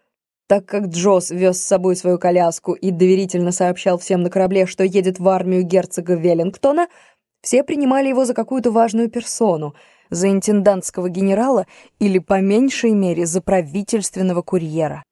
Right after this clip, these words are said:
Во время переезда он сильно страдал от качки,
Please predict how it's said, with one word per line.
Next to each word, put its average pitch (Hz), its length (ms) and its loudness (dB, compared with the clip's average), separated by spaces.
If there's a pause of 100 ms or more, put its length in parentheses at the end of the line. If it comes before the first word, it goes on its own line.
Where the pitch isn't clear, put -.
(1300)
Во 190 160 4
время 202 320 0
переезда 185 600 2
он 185 100 0
сильно 185 380 0
страдал 180 480 0
от - 240 -6
качки, 254 580 -4